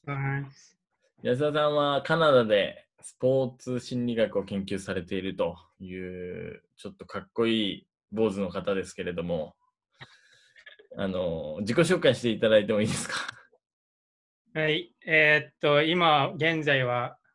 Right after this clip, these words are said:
Speaker 1: えーっと、アルバータ大学っていうカナダにある大学の、あー、博士一年目で、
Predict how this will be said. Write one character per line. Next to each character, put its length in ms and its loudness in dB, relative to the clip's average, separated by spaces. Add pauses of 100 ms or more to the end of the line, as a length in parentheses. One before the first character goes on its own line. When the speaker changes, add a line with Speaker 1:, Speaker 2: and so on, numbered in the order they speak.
(100)
Speaker 1:
え 340 -4
ー 40 -20
っ 20 -20
と、 320 -4
ア 60 0
ル 100 0
バ 140 4
ー 60 0
タ 60 0
大 220 2
学 220 -6
っ 20 -8
て 220 -12
い 180 -6
う 60 -10
カ 160 -6
ナ 100 -4
ダ 140 -4
に 100 -8
あ 100 -4
る 240 -10 (540)
大 200 2
学 260 -2
の、 340 0
あ 220 -2
ー、 60 -2
博 260 -2
士 200 -8
一 240 -10
年 640 -4
目 300 -4 (560)
で、 380 0